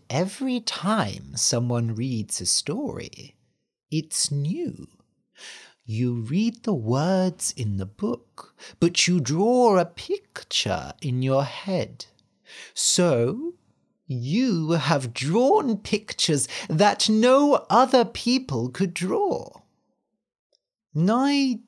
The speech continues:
didn't agree with her, but he said nothing. This woman had given him everything. When Nye was ready, he opened the red book.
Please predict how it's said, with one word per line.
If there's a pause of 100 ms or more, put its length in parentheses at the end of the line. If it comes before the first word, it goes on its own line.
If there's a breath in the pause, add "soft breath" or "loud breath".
didn't
agree
with
her, (680 soft breath)
but
he
said
nothing. (560)
This
woman (260)
had
given
him (320)
everything. (1000)
When
Nye
was
ready, (580)
he (100)
opened
the
red (380)
book.